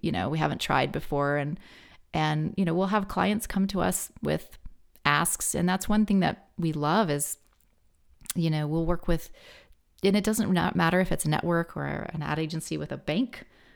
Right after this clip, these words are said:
client or, uh, a creator with a show that they've envisioned that we, um, you know, we, we work with these amazing creators that will come to us and, and have come to us. We'll,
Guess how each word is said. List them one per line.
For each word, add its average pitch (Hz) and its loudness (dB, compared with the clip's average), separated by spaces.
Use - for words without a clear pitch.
client 254 -2
or, 151 -2
uh, 160 -6
a 175 -2
creator 180 0
with 175 0
a 170 0
show 165 0
that 151 0
they've 156 -2
envisioned 160 -2
that 151 -4
we, 165 -4
um, 151 -4
you 185 0
know, 151 -4
we, 180 0
we 180 -2
work 185 -2
with 196 -2
these 170 -2
amazing 165 0
creators 156 -2
that 147 -4
will 147 -4
come 156 -4
to 160 -4
us 151 -2
and, - -2
and 156 -2
have 175 0
come 151 0
to 151 -4
us. 147 -2
We'll, 156 -4